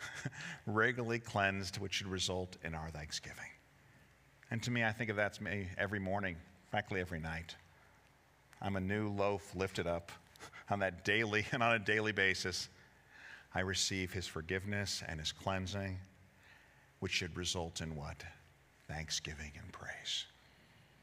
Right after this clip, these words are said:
And Lord, send me out now.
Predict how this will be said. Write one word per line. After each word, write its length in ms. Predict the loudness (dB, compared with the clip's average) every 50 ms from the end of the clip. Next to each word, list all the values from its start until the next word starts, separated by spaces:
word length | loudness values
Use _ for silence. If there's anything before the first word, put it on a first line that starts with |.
| -20 -20 -20 -20 -20 -20 -20 -20 -20 -16 -8 -6
And 160 | -4 -2 0
Lord, 280 | 0 0 0 0 0
send 400 | 0 0 2 2 2 0 0 0
me 160 | -2 0 0 0
out 260 | 0 0 0 -2 -4
now. 360 | -2 0 0 0 0 -2 -4